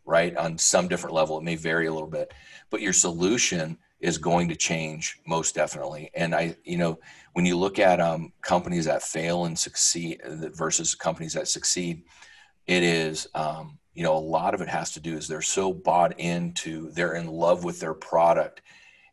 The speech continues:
And so somebody else comes up with, you know, they're looking at it saying, "Man, we can do this so much better if we do X, Y, Z."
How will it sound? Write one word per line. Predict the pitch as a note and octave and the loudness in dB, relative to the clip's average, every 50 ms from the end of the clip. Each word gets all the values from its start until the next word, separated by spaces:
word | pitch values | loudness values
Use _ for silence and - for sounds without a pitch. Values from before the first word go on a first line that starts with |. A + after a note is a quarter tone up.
| - - | -2 0
And | F2 F2 E2+ | 0 2 2
so | E2+ - F#2+ F2 E2 E2 E2 - - _ _ _ _ _ _ - _ _ _ - | 2 2 2 4 2 2 0 -4 -10 _ _ _ _ _ _ -20 _ _ _ -2
somebody | - - G#2+ G2+ G2+ F#2+ F#2 | 4 4 4 4 4 6 6
else | F#2 F#2+ F#2 - | 6 6 6 4
comes | - - F2+ F2 E2+ F2+ | 0 0 0 4 6 4
up | E2+ F2 - - F2 | 4 4 2 -2 -2
with, | E2 D#2+ D#2+ - - - _ - | -2 -2 -2 -6 -10 -14 _ -2
you | E2+ | 0
know, | D#2+ D#2 D#2 - - - | 0 0 0 -2 -6 -2
they're | - F2 F#2 F2+ | 0 2 4 4
looking | F2 F2 - F2 E2+ | 2 2 2 2 2
at | D#2+ | 2
it | D#2 | 2
saying, | - - D#2+ D#2 | 0 -2 -4 0
"Man, | E2+ - G#2 F2+ | 0 0 2 2
we | F#2 G2 | 0 -2
can | - F#2 | -4 -4
do | F2 F2 F2 | -4 -4 -4
this | F2 E2+ - - | -4 -4 -4 -2
so | - F#2 F2+ | -2 0 0
much | F#2 F2 - - | 0 -2 0 2
better | F2+ F2 E2+ | 2 2 2
if | E2+ - - | 0 -2 -6
we | E2 | -6
do | E2 E2 D#2+ - - | -6 -6 -4 0 2
X, | E2+ F2 F2 - - F2 | 2 2 2 -2 -4 -2
Y, | E2 D#2+ D#2 D#2+ | -4 -4 -4 -4
Z." | E2 E2+ F#2+ F#2+ F2 F3+ | -4 -4 -4 -4 -6 -8